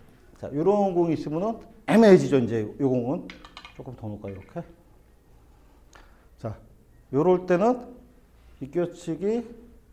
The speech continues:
더블 형태로 쳐야 되는데 여기 숫자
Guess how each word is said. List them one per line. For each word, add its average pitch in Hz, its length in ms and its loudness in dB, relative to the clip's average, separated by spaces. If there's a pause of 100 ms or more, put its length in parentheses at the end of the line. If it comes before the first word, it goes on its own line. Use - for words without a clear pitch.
(720)
더블 214 280 0
형태로 180 340 -6
쳐야 214 180 -4
되는데 143 600 -2 (1600)
여기 196 200 0
숫자 196 400 0